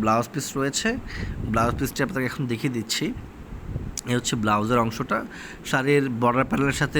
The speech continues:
ম্যাচিং করে ব্লাউজের স্লিভের অংশ ব্যবহার করা হয়েছে এবং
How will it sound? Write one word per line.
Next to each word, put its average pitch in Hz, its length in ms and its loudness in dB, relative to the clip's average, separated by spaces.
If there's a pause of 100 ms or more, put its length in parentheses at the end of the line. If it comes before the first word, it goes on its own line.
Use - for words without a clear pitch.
ম্যাচিং 123 220 2 (100)
করে 127 160 4 (440)
ব্লাউজের 113 300 2
স্লিভের 117 260 2
অংশ 117 120 -2
ব্যবহার 110 280 0
করা 131 180 2
হয়েছে 123 340 0 (760)
এবং 120 240 4